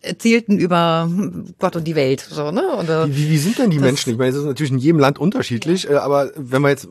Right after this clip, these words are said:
Speaker 2: bleiben wir jetzt mal bei Nepal, man hört immer nur, ja, die Menschen sind doch alle total freundlich und offen und ich vergleiche das halt immer. <laughs> Ich weiß, das ist jetzt wieder gemein, Leute, ne? Also, aber mit Deutschland so, ne? Aber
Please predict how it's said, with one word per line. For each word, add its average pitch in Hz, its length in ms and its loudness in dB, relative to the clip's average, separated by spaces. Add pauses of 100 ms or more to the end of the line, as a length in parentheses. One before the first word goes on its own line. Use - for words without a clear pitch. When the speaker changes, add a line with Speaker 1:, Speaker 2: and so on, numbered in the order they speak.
(140)
Speaker 2:
bleiben 107 160 -2
wir 120 60 2
jetzt - 100 -2
mal 120 80 2
bei 101 140 2
Nepal, 120 400 -2 (440)
man 127 180 -8
hört 156 180 -4
immer 147 120 0
nur, 147 200 2
ja, 143 120 2
die 156 60 -2
Menschen 143 280 -6
sind 143 60 -8
doch - 120 -8
alle 143 280 -4
total 143 360 -16
freundlich 143 720 -6
und 147 140 -10
offen 151 540 -4
und 131 280 -4 (320)
ich - 100 -20
vergleiche 104 280 -8
das - 160 -8
halt 110 200 -4
immer. 104 160 -14
<laughs> - 40 -20 (960)
Ich 107 120 -14
weiß, 123 200 2
das 123 80 -4
ist 127 60 -4
jetzt 131 140 -4
wieder 123 140 4
gemein, 117 320 4
Leute, 110 260 4
ne? 117 220 4
Also, 113 360 0
aber 107 260 0 (100)
mit 113 180 -8
Deutschland 104 460 -2
so, 107 100 -4
ne? 107 240 -2
Aber 107 300 2